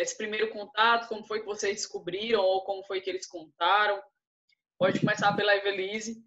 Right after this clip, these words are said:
Como é que foi isso pra você? Ainda mais vindo do interior, que já é uma coisa mais difícil ainda, né?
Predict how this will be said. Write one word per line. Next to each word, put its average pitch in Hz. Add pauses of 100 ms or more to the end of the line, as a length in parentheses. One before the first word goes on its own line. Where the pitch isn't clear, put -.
(240)
Como 180
é 190
que -
foi 190
isso 185
pra 185
você? 202
Ainda 202
mais 214
vindo 220
do 220
interior, 220
que -
já 202
é -
uma 202
coisa 202
mais 208
difícil 226
ainda, 185
né? 165